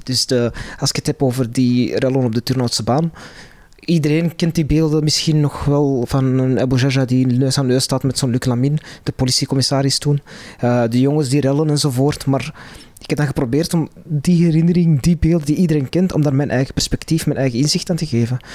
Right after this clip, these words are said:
En ik heb dat geprobeerd met al die gebeurtenissen. En, eh, ik ben heel blij dat het ook gelukt is, want,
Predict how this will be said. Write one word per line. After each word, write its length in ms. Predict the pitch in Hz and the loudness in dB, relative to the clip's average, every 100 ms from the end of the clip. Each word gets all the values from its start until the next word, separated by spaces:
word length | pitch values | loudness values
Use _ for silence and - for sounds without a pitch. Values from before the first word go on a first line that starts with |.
| - - | -14 -4
En 80 | |
ik 60 | 139 | -2
heb 100 | 139 | -2
dat 80 | 123 | -2
geprobeerd 380 | - 120 135 - | -2 -2 -2 -2
met 80 | |
al 140 | - 143 | -2 0
die 100 | 156 | 0
gebeurtenissen. 640 | 139 160 - 135 131 - | 2 0 0 -2 -2 -4
En, 240 | 127 131 123 | -4 -2 -2
eh, 160 | 120 123 - - - - | -2 -4 -8 -20 -20 -16
ik 40 | - | -4
ben 120 | 151 | 0
heel 140 | 156 | 2
blij 180 | 143 147 | 2 2
dat 120 | 139 | 0
het 100 | 147 | -2
ook 220 | - 135 107 | -2 -2 2
gelukt 260 | 143 170 | 0 0
is, 160 | 123 - | -4 -2
want, 300 | 127 - | -4 -4